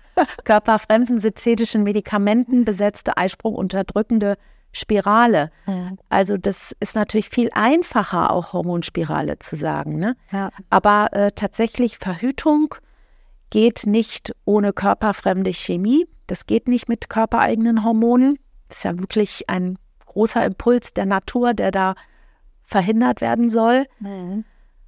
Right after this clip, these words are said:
Speaker 1: Ähm, und viele, viele Dinge in der Vergangenheit, über die ich vor allen Dingen hier in dem grünen Buch auch schreibe, haben mit dazu beigetragen, dass, äh, das Wort Hormon quasi heute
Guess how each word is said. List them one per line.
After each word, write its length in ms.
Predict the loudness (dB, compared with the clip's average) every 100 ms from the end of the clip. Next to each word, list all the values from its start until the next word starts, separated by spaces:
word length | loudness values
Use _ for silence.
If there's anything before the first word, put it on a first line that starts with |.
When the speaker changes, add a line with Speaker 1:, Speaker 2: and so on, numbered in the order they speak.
| _ _ _ 0
Speaker 1:
Ähm, 600 | 4 6 6 4 4 2
und 260 | 2 0 0
viele, 360 | -2 0 2 2
viele 480 | _ -8 2 2
Dinge 260 | 4 2 2
in 80 | 2
der 120 | 0
Vergangenheit, 640 | 0 0 2 2 2 0 -2
über 220 | -4 -4
die 100 | -4
ich 100 | -6
vor 140 | 0
allen 160 | 0 2
Dingen 120 | 0
hier 100 | 0
in 80 | 0
dem 140 | 0
grünen 340 | -2 -2 0 0
Buch 240 | -2 -2
auch 220 | -2 -4
schreibe, 540 | -4 -6 0 0 2 0
haben 160 | 0
mit 160 | -4 -2
dazu 240 | -4 -4 -6
beigetragen, 1040 | 0 0 0 -2 -2 2 2 2 0 0
dass, 340 | -2 -4 -8 -8
äh, 280 | -2 0 0
das 280 | -2 -6 -2
Wort 340 | 0 0 -2
Hormon 540 | -4 -2 2 2 2
quasi 360 | 0 0 2 2
heute 400 | 2 2 2 -2